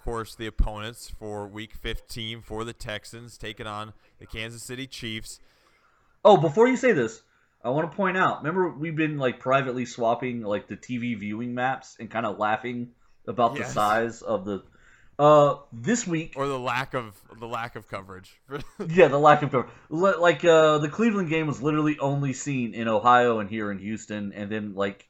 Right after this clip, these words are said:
Speaker 2: somewhere in West Texas for some reason. Um, th-, this game against the Chiefs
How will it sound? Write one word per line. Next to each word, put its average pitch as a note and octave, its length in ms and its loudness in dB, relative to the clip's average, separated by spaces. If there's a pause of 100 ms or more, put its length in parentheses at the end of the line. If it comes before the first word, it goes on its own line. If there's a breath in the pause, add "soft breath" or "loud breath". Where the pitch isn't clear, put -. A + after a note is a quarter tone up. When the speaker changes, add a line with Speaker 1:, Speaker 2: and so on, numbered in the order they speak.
(120)
Speaker 2:
somewhere C4+ 480 -2
in A2+ 140 -4
West B2 260 -2
Texas G#2+ 340 -6
for E2+ 140 -16
some F2+ 180 -12
reason. D2 320 -16 (480)
Um, C3 640 6 (840)
th-, D#3 200 2
this C3 320 2
game B3 240 2
against G3+ 260 -4
the D#3+ 80 -2
Chiefs F3+ 480 -6